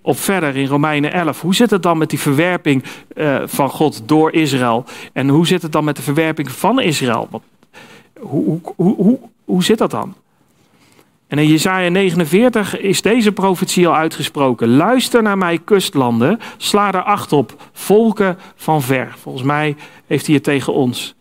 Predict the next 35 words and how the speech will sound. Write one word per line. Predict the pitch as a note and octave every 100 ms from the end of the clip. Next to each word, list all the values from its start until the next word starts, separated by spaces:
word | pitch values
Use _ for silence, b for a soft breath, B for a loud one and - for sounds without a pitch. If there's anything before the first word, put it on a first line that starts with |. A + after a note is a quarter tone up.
| b b - -
En |
dan | C3+ C3+
een, | D3 C3+ B2+
een | B2+
paar | - C#3
versen | - D#3+ C#3+ C3
verder. | F#3 G#3 B3
"En | - C#3+
nu," | E3+ B3+ C#4
zegt | B3 A3
de | A#3
Heere, | G3 D3+ B2+ C3+ E3+ B B -
"die | C#3+ D3
zich | F3 D3+
mij | C#3+ D3+ F#3 A#3 B3+
vanaf | A3+ G3 E3
de | D3+
moederschoot | C#3 F3+ B3+ A#3+ - F3+ F3
tot | F3 -
knecht | - G#3+ A3+ -
heeft | D3 -
geformeerd, | - - C#3 C3 B2+ C3+ A3+ - B B -
om | C#3
Jacob | B2+ D#3+ G3+ A#3 A#3 A3
tot | A3
hem | G3+ F3+
terug | - G3+ G3
te | C#3
brengen." | B2+ A2+ A#2+
Dit | D3 C#3
gaat | D3
over | C3+ B2+ C3
de |
Heer | C3 B2+ B2+
Jezus. | D3 B2 A2 C#3 -